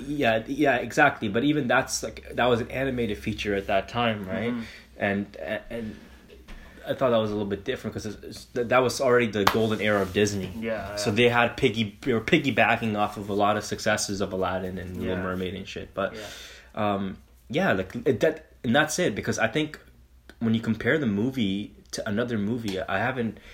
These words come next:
Speaker 1: uh, when I watched it, I, I, I realized that this movie, I, it hasn't felt like any other movie except for The Lion King.
Speaker 2: Yeah,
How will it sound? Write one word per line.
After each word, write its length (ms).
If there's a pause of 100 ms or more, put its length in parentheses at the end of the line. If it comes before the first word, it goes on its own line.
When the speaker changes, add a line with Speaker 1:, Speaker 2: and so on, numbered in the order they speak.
(260)
Speaker 1:
uh, 360 (120)
when 140
I 60
watched 420
it, 100
I, 160 (140)
I, 80
I 80
realized 540
that 320
this 280
movie, 640 (420)
I, 120 (200)
it 60
hasn't 300
felt 360
like 220
any 220
other 160
movie 480
except 640
for 240
The 40
Lion 300
King. 300 (160)
Speaker 2:
Yeah, 300